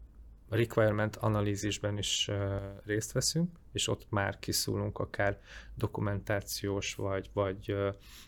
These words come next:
ö, működési hibákat, működési hiányosságokat, esetleg olyan improvementeket, amik által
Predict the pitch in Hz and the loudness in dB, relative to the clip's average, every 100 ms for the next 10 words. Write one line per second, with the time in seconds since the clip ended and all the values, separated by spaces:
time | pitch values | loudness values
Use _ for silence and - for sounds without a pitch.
0 | - - 104 101 98 113 113 123 113 117 | -20 -8 -2 0 2 2 2 2 2 2
1 | - 104 104 107 98 - - 95 95 - | 2 0 -2 0 -2 -2 -2 -2 -2 -4
2 | 101 107 101 95 98 113 110 101 101 - | -2 0 0 0 0 2 2 2 0 -2
3 | - 98 98 - - - - 104 101 104 | -2 -2 -4 -6 -2 -2 -2 -2 -2 2
4 | 127 131 139 120 104 98 - 95 92 - | 0 2 -2 0 -2 -2 -6 -8 -8 -8
5 | 101 95 - 98 95 - 101 | -8 -8 -8 -10 -10 -4 -2